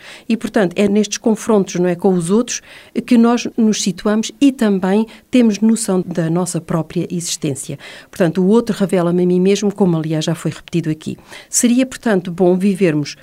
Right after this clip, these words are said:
o justo equilíbrio entre a nossa personalidade pessoal e a personalidade dos outros,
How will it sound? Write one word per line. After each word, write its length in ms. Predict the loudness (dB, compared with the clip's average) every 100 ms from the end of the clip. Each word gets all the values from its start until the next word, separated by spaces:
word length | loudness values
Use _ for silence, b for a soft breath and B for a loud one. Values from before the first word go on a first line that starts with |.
| b -6
o 100 | -4
justo 420 | 0 0 0 0
equilíbrio 560 | -2 -2 -4 -4 -6 -8 B B 0
entre 400 | 2 2 -4 -8 B
a 100 | -2
nossa 380 | 0 2 0 -4
personalidade 840 | -4 -4 -2 0 2 0 -2 -4 -6 -2
pessoal 580 | 0 0 -2 0 -2 -6 B
e 220 | 0 2 2
a 60 |
personalidade 720 | 0 -6 -2 -2 -2 -2 -2
dos 200 | -4 -4
outros, 320 | -4 -4 -12